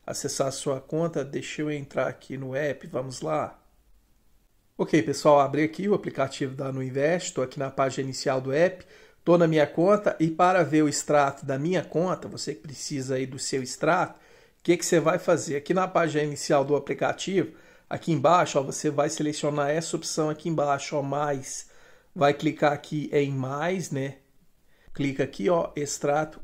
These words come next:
e relatórios. E nessa página aqui vai selecionar a opção extrato aqui, ó.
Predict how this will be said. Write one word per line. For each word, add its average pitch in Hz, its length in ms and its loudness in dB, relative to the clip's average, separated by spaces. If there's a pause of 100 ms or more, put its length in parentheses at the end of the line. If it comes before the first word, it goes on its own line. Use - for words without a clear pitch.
e 151 100 -2
relatórios. 139 1040 -2 (720)
E 208 400 0 (200)
nessa 156 320 4
página 160 380 2
aqui 160 180 -4
vai 165 160 2
selecionar 160 560 0
a - 20 2
opção 156 540 -4
extrato 151 720 0
aqui, - 260 -8
ó. - 140 -6